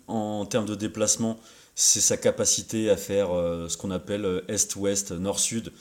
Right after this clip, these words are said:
C'est-à-dire qu'il a vraiment une capacité à ch-, à tourner les hanches, à changer de direction très rapidement. Alors, certains aiment bien la légende du « oui, c'est les appuis du footballeur ». Bon,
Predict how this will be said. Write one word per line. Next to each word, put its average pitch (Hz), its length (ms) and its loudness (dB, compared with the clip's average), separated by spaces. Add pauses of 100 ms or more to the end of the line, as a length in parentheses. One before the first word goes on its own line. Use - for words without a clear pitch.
(220)
C'est-à-dire 101 300 -2
qu'il 95 220 -6
a 92 100 -2
vraiment 113 760 0
une 92 180 -6
capacité - 540 -4
à 90 80 2
ch-, - 320 -2
à 87 400 -4 (460)
tourner 123 340 4
les 113 140 4
hanches, 107 480 -2 (320)
à 90 680 -2
changer 120 480 4
de 107 140 -2
direction 101 560 -2 (100)
très 127 220 2
rapidement. 95 480 -2 (320)
Alors, 101 200 2
certains 113 360 4
aiment 104 140 -2
bien 107 180 -2
la 104 80 2
légende 98 420 -2
du « 92 120 -6
oui, 101 140 -4
c'est 95 160 0
les 90 180 0
appuis 98 260 -4
du 92 120 -8
footballeur ». 95 500 -4 (280)
Bon, 87 180 -4